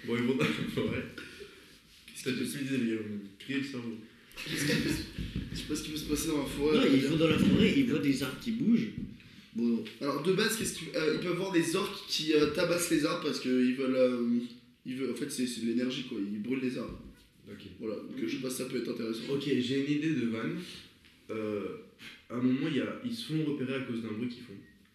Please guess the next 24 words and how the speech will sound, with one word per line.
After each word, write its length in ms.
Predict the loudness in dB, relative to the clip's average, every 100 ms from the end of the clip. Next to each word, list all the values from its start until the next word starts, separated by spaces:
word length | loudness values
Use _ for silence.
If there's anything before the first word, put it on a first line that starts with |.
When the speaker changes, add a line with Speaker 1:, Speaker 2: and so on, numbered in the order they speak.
| _ -10
Speaker 1:
Et 140 | -8
les 120 | -8
orques 140 | -8 -10
qui 80 |
font 120 | -12 -12
sur 140 | -12
eux. 140 | -14 -18 -20 _ _ _ -6
Et 60 | -2
en 60 |
fait, 140 | -2 0
le 120 | 0
bruit, 180 | 0 0
c'est 160 | -4 -4
pas 140 | 0
eux 140 | 2
qui 140 | 2 0
l'ont 200 | 0 -2
fait, 140 | -6 -8 -14 _ _ _ _ -10
c'est 180 | -2
Dumbledore 540 | 2 4 6 4 4 0 -8
pour 80 | -6
les 80 | -6
faire 120 | -6
chier. 200 | -14 -16